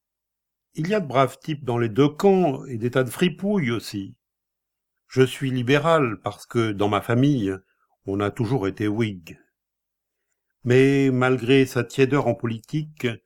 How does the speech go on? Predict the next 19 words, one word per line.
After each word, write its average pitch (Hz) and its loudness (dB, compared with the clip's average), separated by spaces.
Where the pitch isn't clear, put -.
il 147 -2
avait 175 -2
des 160 -2
idées 156 0
bien 135 4
établies 143 0
sur - -10
certains 123 -2
sujets. 87 -12
Il 127 0
découvrit 151 0
que 110 -4
je 92 -4
m'y 101 -2
connaissais 131 2
un 151 2
peu 180 0
en 135 4
chevaux, 170 -2